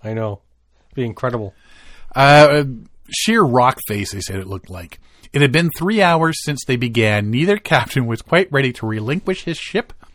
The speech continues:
Speaker 2: Surely nobody had ever done this before, and they wanted to bask in the moment. After a few victory laps, some flash-enabled selfies, the two disembarked and hugged. King hailed a taxi to <laughs> retrieve his car from Harlem, while Maroney waited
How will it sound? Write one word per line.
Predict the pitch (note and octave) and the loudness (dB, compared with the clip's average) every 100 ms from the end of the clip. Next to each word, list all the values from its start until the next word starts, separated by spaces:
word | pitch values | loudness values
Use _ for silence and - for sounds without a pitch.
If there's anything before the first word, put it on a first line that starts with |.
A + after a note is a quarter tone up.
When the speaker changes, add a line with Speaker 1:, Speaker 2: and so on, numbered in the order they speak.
| - - - - | -20 -20 -20 -14
Speaker 2:
Surely | - F4+ C4 A#2 | -6 -2 0 0
nobody | B2+ D3 - | 0 0 0
had | G#2 G#2+ | 0 -2
ever | A#2+ G2+ | -2 -2
done | C#3 D3+ | -2 -2
this | A#2+ | -4
before, | - A#2 - B2 C#3+ - | -6 -10 -2 2 2 2
and | A#2 | -2
they | A2+ | -2
wanted | A#2 E3+ F3 - | -2 -2 -2 -4
to | B2+ | -4
bask | A2 A#2 C#3+ - | 0 2 0 -2
in | C#3+ D3 | -4 -2
the | |
moment. | B2+ A2+ G2+ D2 - _ - - - _ | -2 -2 -2 -10 -20 _ -20 -20 -20 _
After | A#2+ B2 - | 2 2 2
a | A#2 | -2
few | - F#3 A2+ | 0 0 2
victory | D#3+ - E3+ D#3 | 0 0 -2 0
laps, | D3+ E3 - - | 2 0 0 -4
some | A2 G#2 - | -6 -6 -6
flash-enabled | D3 D#3 - C#3 C3 B2 A2+ D3+ | -2 -2 -2 -4 -4 -4 -4 -2
selfies, | D3 - D3+ D3 - - - | -2 -2 -2 -2 -4 -16 -12
the | A#2 | -8
two | A#2+ A#2+ | -4 -2
disembarked | D3 D#3 D3+ C3+ C3 C3 | -2 -2 0 4 4 4
and | B2 | -2
hugged. | G#2+ A#2+ A#2+ B2 - - - | 0 0 0 -6 -14 -20 -8
King | - G3+ | -2 -2
hailed | F3 F3 E3 | 2 2 2
a | C#3 | 0
taxi | - C#3+ D3+ C3 | 0 0 0 -6
to | A#2 A#2+ | -4 -2
<laughs> | |
retrieve | B2 - - C#3+ B2 | -2 -2 0 0 -2
his | A2+ | -6
car | - A2+ A#2+ | -4 -2 -2
from | - G2 | -4 -8
Harlem, | F#2+ B2 B2+ B2+ C3 B2+ - - - | -4 -4 -2 -2 -4 -8 -14 -20 -2
while | A2+ A2+ | 4 4
Maroney | A2 A2 A#2 B2 A2+ | 4 2 2 0 -2
waited | G#2+ A#2 A#2+ A2+ | 0 0 0 -2